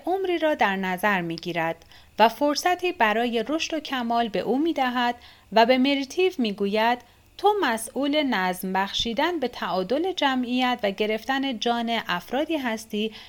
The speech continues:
که فرصت زندگی آنها در کره زمین به سر آمده است و لذا گناهی برای تو در اجرای این وظیفه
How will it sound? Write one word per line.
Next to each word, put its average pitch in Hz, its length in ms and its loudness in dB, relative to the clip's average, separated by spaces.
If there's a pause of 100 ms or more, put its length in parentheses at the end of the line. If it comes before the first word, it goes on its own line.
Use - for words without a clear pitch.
(120)
که 320 100 -2
فرصت 339 680 2
زندگی 202 640 0
آنها 208 560 -2
در 262 240 0
کره 240 400 -2
زمین 226 380 -4
به 262 100 0
سر 285 260 6
آمده 175 380 2
است 170 400 -2 (520)
و 202 40 8
لذا 285 480 4
گناهی 294 540 2
برای 180 500 0
تو 320 300 0 (240)
در 214 160 4
اجرای 254 420 2
این 294 260 0
وظیفه 226 580 -2